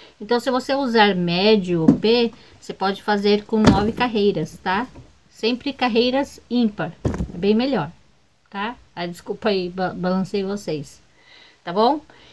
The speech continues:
E aqui na frente, se você quiser fazer, colocar um brochinho, colocar um botão, tá? Pode colocar também. E, tipo assim, se você quiser fazer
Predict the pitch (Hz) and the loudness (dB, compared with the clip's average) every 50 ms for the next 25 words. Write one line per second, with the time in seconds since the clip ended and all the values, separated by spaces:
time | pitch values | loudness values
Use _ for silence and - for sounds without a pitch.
0 | - _ - - 311 320 330 330 320 - 277 285 320 320 311 - 302 294 302 302 | -20 _ -6 -4 -2 2 2 2 0 0 0 0 0 0 2 2 2 4 4 2
1 | - - - 302 269 277 277 294 277 - 269 240 254 262 - 262 254 226 240 240 | -2 -6 -8 -6 -4 -4 -4 -6 -6 -6 -4 -2 -2 -2 -2 -2 -2 0 0 0
2 | 240 - - 226 226 226 - 220 220 220 202 208 208 208 208 - - 220 220 233 | 0 0 0 0 0 0 0 0 0 2 2 2 0 0 -2 -6 -4 -2 0 2
3 | 240 233 220 208 208 - 208 208 208 214 202 202 180 180 175 - - 214 208 220 | 2 2 0 0 0 -2 -2 -2 -2 -2 -2 0 -2 -2 -4 -4 -2 0 2 4
4 | 226 226 226 233 226 - - _ _ _ _ _ _ 196 202 220 254 285 - _ | 4 4 2 0 -2 -4 -10 _ _ _ _ _ _ -6 -4 -4 -4 -6 -8 _
5 | _ _ _ _ _ _ _ _ _ _ _ _ _ _ _ _ _ _ _ 214 | _ _ _ _ _ _ _ _ _ _ _ _ _ _ _ _ _ _ _ -4
6 | 208 214 208 214 233 233 - 240 240 247 254 - - 190 185 185 - 214 208 190 | -2 -2 -2 -2 -4 -2 -2 0 0 0 -2 -2 -2 -2 -2 -4 -4 -4 -4 -2
7 | 175 151 156 151 - - - _ _ _ _ _ _ _ _ _ _ _ _ _ | -2 -4 -4 -6 -8 -14 -20 _ _ _ _ _ _ _ _ _ _ _ _ _
8 | _ 254 262 277 277 277 277 269 269 262 - - _ _ _ _ _ _ _ _ | _ -4 -2 0 2 2 2 2 2 0 -4 -8 _ _ _ _ _ _ _ _
9 | _ _ _ _ _ _ _ _ _ _ _ _ _ _ _ _ - - _ _ | _ _ _ _ _ _ _ _ _ _ _ _ _ _ _ _ -20 -20 _ _
10 | - 269 269 - 302 - - 285 240 214 175 170 - - - - - - - - | -8 -6 -4 -2 -4 -2 0 2 2 2 2 -2 -6 -10 -18 -20 -20 -20 -20 -20
11 | _ _ _ _ _ _ _ - - 302 311 320 320 320 - 339 320 - 285 254 | _ _ _ _ _ _ _ -10 -8 -2 2 2 2 2 2 -2 -2 -2 -4 -2
12 | 233 226 226 220 214 202 185 165 - - - _ _ _ _ _ _ _ - 220 | 0 2 4 4 4 2 0 -2 -6 -14 -20 _ _ _ _ _ _ _ -2 -2
13 | 208 196 208 214 214 208 208 202 196 - - | 0 2 4 4 6 6 6 4 4 2 -2